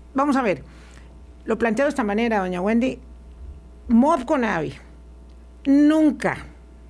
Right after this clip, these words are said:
en la historia, <laughs> eh, ha sido, eh, amiga, aliada de la name, o,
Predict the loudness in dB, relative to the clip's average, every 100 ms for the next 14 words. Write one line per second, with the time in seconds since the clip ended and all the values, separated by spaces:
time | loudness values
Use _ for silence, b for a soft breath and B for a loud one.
0 | -20 -20 -20 -20 -14 -10 -8 -8 -6 -8
1 | -6 -2 0 2 0 -2 B B B B
2 | 0 2 0 -2 -2 0 2 2 0 -6
3 | B B B -2 0 2 2 0 -2 -2
4 | 0 2 2 0 -2 -2 -2 0 2 2
5 | 2 0 -4 -8 -4 -2 0 0 0 -2
6 | -8 -2 2